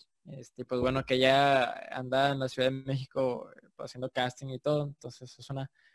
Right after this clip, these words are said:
carrera de mucha, mucha resistencia, como nos decía, y, pero, pues, al final del día satisfactoria.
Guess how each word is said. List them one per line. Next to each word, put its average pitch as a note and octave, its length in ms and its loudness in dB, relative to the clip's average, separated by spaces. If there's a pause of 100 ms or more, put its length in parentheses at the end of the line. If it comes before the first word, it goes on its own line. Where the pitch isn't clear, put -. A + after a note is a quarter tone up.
(100)
carrera C#3+ 280 4
de D#3 100 4
mucha, F3+ 360 0
mucha F#3 300 0
resistencia, E3 720 -2
como D#3+ 200 -8
nos D#3 100 -8
decía, F3 480 -2
y, A#2 280 -4 (140)
pero, B2 200 -4
pues, B2+ 200 -18 (380)
al C3+ 100 -6
final C3+ 340 -4
del C#3 140 -2
día C#3+ 400 4 (480)
satisfactoria. B2 840 -4